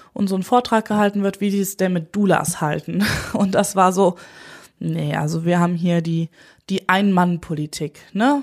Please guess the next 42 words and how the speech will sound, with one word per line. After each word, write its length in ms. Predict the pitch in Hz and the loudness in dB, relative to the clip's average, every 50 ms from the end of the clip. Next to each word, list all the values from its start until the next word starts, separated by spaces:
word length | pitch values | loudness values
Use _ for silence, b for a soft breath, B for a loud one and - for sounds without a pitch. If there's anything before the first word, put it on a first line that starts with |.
| - - | -4 -4
Also 320 | - 180 180 175 175 180 | 0 0 0 2 2 0
da 160 | 175 175 175 170 | 0 2 2 2
war 120 | 175 175 | 2 0
schon 220 | - - 185 175 | 0 -2 -4 -4
auch 160 | 170 180 175 - | -4 -6 -6 -4
ganz 300 | - 175 165 170 - - | -4 -4 -4 -4 -6 -6
klar 380 | - 190 196 214 220 214 190 | -2 0 2 4 4 4 4
und 140 | 185 180 175 | 2 0 -4
sie 100 | 180 170 | -4 -4
wurde 200 | 175 175 170 - | -4 -4 -2 -4
auch 140 | - - - | -4 -4 -4
ganz 240 | 190 190 208 208 - | -2 -2 -2 -2 -4
verständnislos 920 | 196 185 - - 180 202 208 214 208 196 - - 190 202 208 196 - b b b b b b b b b b b b | -4 -6 -4 -2 -2 -2 -2 -2 -4 -6 -4 -2 -2 0 0 -2 -4 b b b b b b b b b b b b
angeschaut. 720 | - 190 226 269 285 269 254 - - 247 233 226 226 220 - | 0 2 2 4 4 2 2 0 2 4 6 6 4 2 0
Sie 140 | 196 196 208 | -2 0 0
hat 160 | 190 180 190 | 0 -2 0
dann 240 | 190 185 185 190 185 b b b b b b b b b _ - | -2 -2 -2 -4 -6 b b b b b b b b b _ -6
in 260 | 190 190 185 185 185 | -4 -2 -2 0 0
einem 520 | 180 180 180 175 175 175 175 175 175 170 b b b - | 0 0 0 0 -2 -2 -2 -2 -4 -6 b b b -12
Vier-Augen-Gespräch 920 | - - 196 - 190 202 220 233 226 220 214 - - - 202 196 190 - | -8 -4 0 2 4 4 4 4 2 0 -2 -2 -2 -2 -2 -2 0 0
einfach 240 | 190 180 180 180 185 | -2 -2 -2 -2 -4
ihre 200 | - - 180 180 | -4 -6 -6 -8
Geschichte 480 | 180 165 - - 262 254 - - 262 220 | -8 -8 -6 -4 -6 -4 -4 -4 -4 -4
geschildert, 600 | 226 226 - - 247 240 233 240 240 233 214 185 | -2 -4 -2 0 0 2 2 2 2 0 0 0
warum 600 | 180 175 165 170 175 196 214 226 226 226 220 B B B B B B B - | -2 -2 -2 -2 -2 0 0 2 0 0 -2 B B B B B B B -8
das 140 | - 185 - | -6 -4 -4
jetzt 180 | - 180 - - | -6 -6 -2 -2
bei 120 | - - | -2 0
ihr 260 | - 202 208 214 208 | 0 2 4 4 4
einfach 320 | - 190 196 190 - 196 190 | 2 0 -2 -4 -6 -8 -6
auch 220 | - 180 - - | -6 -8 -6 -4
relevant 480 | 180 175 175 165 175 190 233 262 247 - | -4 -2 0 4 4 4 4 4 2 2
ist, 240 | 185 175 175 - | 0 0 0 -2
dass 160 | 180 175 180 - | -6 -6 -6 -6
sie 80 | 190 | -6
jemanden 460 | 175 185 185 185 185 185 180 185 185 | -6 -6 -4 -2 -2 -2 -2 -2 -2
dabei 400 | 180 170 165 170 165 170 185 190 | 0 0 2 2 4 4 4 2
hat, 180 | 196 180 180 - | 0 -2 -4 -4
den 160 | 175 170 170 | -4 -4 -4
sie 120 | 165 170 170 | -4 -6 -8
kennt, 480 | - - - 196 185 165 156 - - | -10 -6 -4 -4 -4 -4 -6 -6 -4
weil 240 | 160 160 160 165 | -2 0 0 0